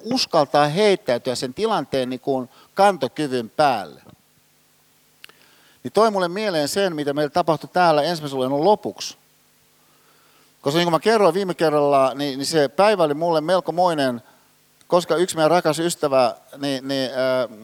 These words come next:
hänen muistotilaisuutensa oli silloin samana päivänä. Niin, ää, ja, ja, ää, ja näin mä tulin sieltä kappelista suoraan tänne. Ja, ja kun mä pidin puheen,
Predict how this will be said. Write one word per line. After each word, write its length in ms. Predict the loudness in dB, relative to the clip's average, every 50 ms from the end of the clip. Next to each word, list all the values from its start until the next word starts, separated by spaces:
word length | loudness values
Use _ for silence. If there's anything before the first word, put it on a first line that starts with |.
| -20 -20 -20 _ _ _ _ _ _ _ _ _ _ _ -20 -20 -20 _ _ _ _ _ _ _ _
hänen 220 | -4 -2 -2 0
muistotilaisuutensa 800 | 0 -2 -2 -4 -4 -2 0 2 2 0 0 -4 -4 -4 -2 -2
oli 80 | -2 -2
silloin 180 | -4 -6 -4
samana 220 | -2 -2 -2 -2 -2
päivänä. 480 | 0 2 2 2 2 0 -2 -6 -8 -12 _ _ _ _ _ _ _ _ _ _ _ _ _ _ _ _ _ _ _ _ _ _ _ _ _ _ _ _ _ _ _ _ _ _ -20 -20 -20 _ _ _ _ _ _ _
Niin, 240 | -4 -2 -2 -2 -2 -4
ää, 300 | -4 -2 0 0 0 -2 -4 -8 -18 -20 -20 _ _ _ _ _ _ _ _ _ _ _ _ _ _ _ _ _ _ _ _ _ _ _ _ _ _ _ _ _ _ _ _ _ _ _ -8
ja, 240 | -2 2 2 2 2 2
ja, 320 | 0 2 2 2 2 0 -2
ää, 380 | -2 -2 0 0 -2 -2 -4
ja 100 | -4 -4
näin 160 | -2 -2 -2
mä 60 | -2 -2
tulin 140 | -4 -4
sieltä 180 | -4 -6 -4 0
kappelista 460 | 0 0 0 0 -2 -6 -6 -4 -2
suoraan 280 | 0 2 2 2 0 0
tänne. 480 | 0 0 0 0 -2 -6 -12 -14 -16 -18 _ _ _ _ _ _ _ _ _ _ _ _ _ _ _ _ _ _ _ _ _ _ _ _ _ _ _ _ _ _ _ _ -10
Ja, 280 | -2 2 4 4 4 4 2
ja 120 | 0 0
kun 180 | 0 -2 -6 -4
mä 80 | -4
pidin 200 | -2 -2 -2 -4
puheen, 560 | -2 0 0 2 2 2 4 4 2 0 -2